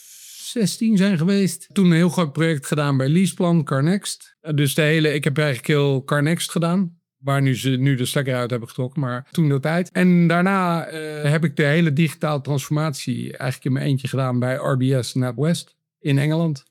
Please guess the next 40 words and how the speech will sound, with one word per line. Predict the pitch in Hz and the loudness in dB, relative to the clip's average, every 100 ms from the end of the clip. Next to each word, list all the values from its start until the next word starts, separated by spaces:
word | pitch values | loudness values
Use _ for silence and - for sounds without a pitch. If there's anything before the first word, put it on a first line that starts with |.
| _ _ - - | _ _ -20 -12
Dus | - 135 | -4 -2
toen | - | 0
zat | 131 135 | 0 0
ik | 127 | -2
elke | 143 123 135 | -2 -2 -2
week | 123 117 | -2 -4
in | 135 | -4
Engeland, | 135 151 151 147 | -2 -2 -2 -2
eh, | 143 135 135 135 | -2 -2 0 0
drieënhalf | 135 135 135 127 120 | 0 2 2 0 -2
jaar | 123 123 | -2 -2
ja-, | 127 135 | -2 -4
lang. | 135 127 143 170 _ - _ _ - | -4 -2 -2 -4 _ -20 _ _ -14
Super | - 226 180 | -2 0 2
tof, | 180 190 170 - - | 2 2 0 -2 -12
eh, | - 147 139 139 | -4 -2 0 0
een | 147 | 0
eigen | 175 160 139 | 0 0 0
C | |
E | 170 160 | 2 2
O-team | 151 165 151 139 | 2 2 2 2
bouwen, | 139 139 139 | 2 2 2
maar | 135 127 | 2 0
ook | 147 135 | -2 -2
veel | - 151 | 0 0
breder. | 123 135 127 127 123 127 127 | 2 0 0 0 0 0 -2
Eh, | 135 139 147 | -4 -2 0
analytics | 143 143 147 139 - | 2 2 2 -2 -2
opnieuw | 139 147 | 0 2
inrichten. | 139 127 127 127 123 - 127 120 117 135 _ _ _ _ | 2 0 0 -2 -4 -6 -6 -6 -12 -14 _ _ _ _
Gigantisch. | - 139 160 156 175 170 - | -4 0 0 0 0 -2 -6
Werkte | 156 143 147 156 | -6 -2 -2 -2
achthonderd | 156 180 - 165 151 | -4 -4 -2 0 0
man | 127 147 | 0 0
in | 160 156 | 2 0
dat | 151 | 0
bedrijf | 135 147 165 139 | 0 0 0 0
aan | 123 | -2
digital. | 143 143 170 170 170 | -2 -4 -4 -2 -2
Dus | 131 | -4